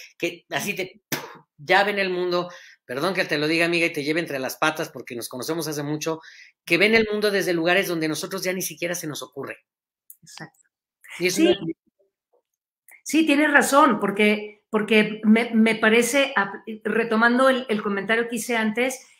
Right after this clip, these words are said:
Speaker 2: es que aunque estemos viejitos, yo hablo por mí, aunque estemos viejitos, este del nuevo lenguaje inclusivo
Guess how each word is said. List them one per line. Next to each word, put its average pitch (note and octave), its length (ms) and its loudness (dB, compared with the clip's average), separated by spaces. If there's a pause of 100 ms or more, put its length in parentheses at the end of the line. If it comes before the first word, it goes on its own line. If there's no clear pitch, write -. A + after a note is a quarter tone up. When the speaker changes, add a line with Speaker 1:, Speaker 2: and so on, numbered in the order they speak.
Speaker 2:
es A3 180 -4
que B3+ 340 -2 (280)
aunque G#3 300 0
estemos C4 400 2
viejitos, A#3+ 800 0 (800)
yo - 160 -12
hablo A#3 300 4
por F#3 160 -2
mí, G#3+ 340 -2 (320)
aunque A3 280 0
estemos D#4 380 0
viejitos, B3+ 760 -2 (400)
este E4 380 0
del C4+ 180 0
nuevo C#4+ 200 0
lenguaje B3 540 0
inclusivo A#3 960 -6